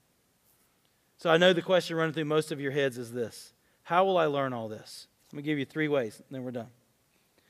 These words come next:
First one is you need to sit quietly, and you need to meditate, and you need to ask the Spirit of God to talk to you. You need to sit down and just with your own quiet thoughts, let God's very Spirit himself,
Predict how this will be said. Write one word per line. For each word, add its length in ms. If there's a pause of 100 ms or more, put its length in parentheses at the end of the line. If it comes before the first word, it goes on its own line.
(280)
First 220
one 100
is 140 (160)
you 120
need 140
to 80
sit 240
quietly, 560
and 100
you 60
need 120
to 60
meditate, 540
and 140
you 60
need 100
to 60
ask 180
the 80
Spirit 260
of 80
God 220
to 60
talk 320
to 60
you. 140 (1800)
You 120
need 60
to 80
sit 220
down 400 (200)
and 140
just 220
with 180
your 160
own 260
quiet 440
thoughts, 420
let 320
God's 540
very 400
Spirit 560 (180)
himself, 840